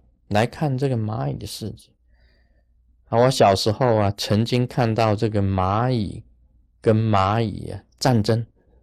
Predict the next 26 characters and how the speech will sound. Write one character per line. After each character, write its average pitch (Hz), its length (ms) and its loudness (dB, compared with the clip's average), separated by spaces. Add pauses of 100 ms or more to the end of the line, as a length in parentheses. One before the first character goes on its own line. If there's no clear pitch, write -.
(840)
这 180 160 6
不 180 180 2
是 156 520 4
啊， 87 220 0 (1600)
啊， 98 240 2
不 - 260 2
是 - 360 4
一 185 180 4
只 175 300 4
两 98 280 6
只 131 280 2
的 127 120 4
这 113 140 0
个 113 80 2
打 - 300 -2
架， 123 260 0
蚂 110 320 0
蚁 101 140 -2
跟 117 120 0
蚂 117 280 0
蚁 120 40 0
打 - 240 -6
架， 113 220 0
不 113 160 -6
是 135 300 -6
的， - 160 -18